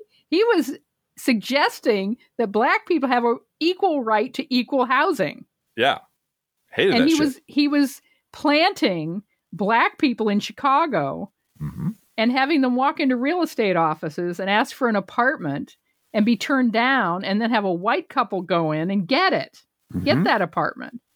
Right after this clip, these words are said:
Speaker 1: the same day and calling them out for it and saying, "You
Speaker 2: Mm.
Speaker 1: are discriminating against black people."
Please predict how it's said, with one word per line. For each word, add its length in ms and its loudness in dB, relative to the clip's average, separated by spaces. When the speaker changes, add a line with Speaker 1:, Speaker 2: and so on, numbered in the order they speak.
Speaker 1:
the 100 0
same 340 2
day 500 -2
and 120 -2
calling 440 2
them 160 2
out 280 0
for 300 -6
it 300 -18
and 100 -10
saying, 220 0
"You 100 4
Speaker 2:
Mm. 60 4
Speaker 1:
are 120 4
discriminating 840 0
against 380 0
black 360 0
people." 460 -4